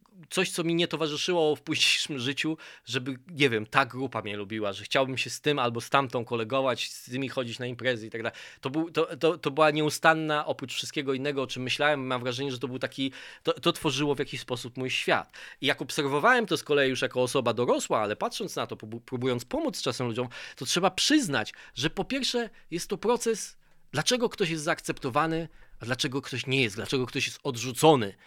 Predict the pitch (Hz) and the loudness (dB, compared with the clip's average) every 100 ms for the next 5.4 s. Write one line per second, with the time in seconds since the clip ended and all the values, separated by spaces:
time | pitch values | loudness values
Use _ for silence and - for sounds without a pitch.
0 | - 117 - - - 135 151 147 127 127 | -4 -2 0 -2 -2 2 4 4 0 -4
1 | 156 - - 98 95 104 110 107 107 - | -6 -6 -8 -8 -6 -6 -6 -6 -4 -2
2 | 113 117 123 110 101 - - - - 143 | 0 2 2 0 -12 -18 -20 -10 2 4
3 | 123 - 113 - - - 120 110 135 135 | 4 0 -4 -8 -12 -2 0 2 4 4
4 | 123 120 131 107 117 117 117 120 120 107 | 2 -2 -2 -2 -2 -2 2 6 6 6
5 | 101 107 113 | -2 -6 -2